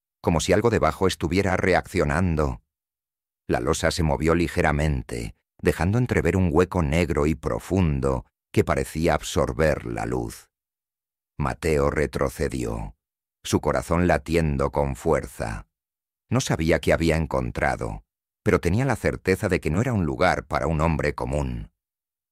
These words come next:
Justo cuando estaba por abandonar la cámara, una voz suave y aterradora se escuchó a su espalda.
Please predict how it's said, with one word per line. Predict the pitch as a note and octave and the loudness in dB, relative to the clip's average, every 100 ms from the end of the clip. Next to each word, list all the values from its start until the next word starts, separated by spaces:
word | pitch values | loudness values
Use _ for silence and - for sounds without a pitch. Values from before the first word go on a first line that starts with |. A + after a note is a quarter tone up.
| _ | _
Justo | - A2 - | -4 -2 0
cuando | G2 F2 D2 | 0 2 0
estaba | - F2 | 0 0
por | D#2 D#2 | 0 0
abandonar | C#2 C#2+ B1 D#2+ C2 | 0 0 -2 -2 -2
la | B1+ | -6
cámara, | - D#2+ C#2 C#2 - _ _ _ _ - | -2 -2 0 -4 -6 _ _ _ _ -2
una | F2 | 0
voz | D#2 D2+ | 2 0
suave | - F#2 E2+ D#2 | -2 2 2 2
y | C#2+ | 0
aterradora | C#2+ C2+ C#2+ C2 B1 D#2 C2+ | -2 -2 -4 -4 -2 0 0
se | - | -2
escuchó | D#2+ - C2 - F2 B1 | -4 -4 -10 -2 0 0
a | A#1 | -4
su | - C2+ | -6 -6
espalda. | A#1+ - C2 A1 A1 A1+ | -6 -4 -4 -4 -8 -12